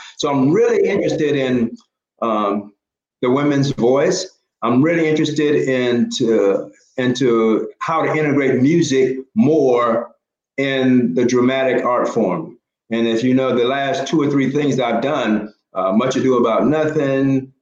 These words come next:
uh, American Son, and A Soldier's Play, I use more music in those productions. So I'm, I'm more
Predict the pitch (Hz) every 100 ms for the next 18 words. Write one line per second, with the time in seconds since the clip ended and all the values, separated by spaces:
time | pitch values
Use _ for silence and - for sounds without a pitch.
0 | _ 98 95 92 90 90 90 101 107 127
1 | 135 131 123 139 135 131 127 123 120 -
2 | 113 107 101 160 175 110 - 110 104 101
3 | - - _ _ - 120 123 123 120 131
4 | 139 139 131 120 127 131 123 127 139 127
5 | 110 104 113 113 113 110 - 98 113 -
6 | 92 - 120 120 113 110 - _ - 123
7 | 127 123 143 156 151